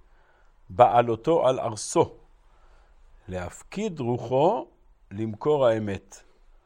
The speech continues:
להחליף כוח לעבודת האמת בתורה, דכתיב באמת, כגון בידך אפקיד רוחי, פדית אותי,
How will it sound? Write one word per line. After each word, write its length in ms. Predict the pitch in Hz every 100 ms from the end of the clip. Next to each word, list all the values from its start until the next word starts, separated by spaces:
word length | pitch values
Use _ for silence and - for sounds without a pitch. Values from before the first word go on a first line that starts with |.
| _ _ _ _
להחליף 560 | 98 98 107 131 160 156
כוח 380 | - 160 147 -
לעבודת 640 | 110 101 98 104 117 156 156
האמת 500 | 143 139 147 147 113
בתורה, 580 | 98 - 98 104 151
דכתיב 520 | 139 104 - - 135 104
באמת, 640 | 98 85 92 123 196 -
כגון 580 | - 98 120 160 165 123
בידך 440 | 101 95 - -
אפקיד 540 | 135 - 98 - 120
רוחי, 500 | 104 87 - 147 247 - - _ _ - - _ _ _
פדית 400 | 117 120 190 147
אותי, 480 | 104 104 170 226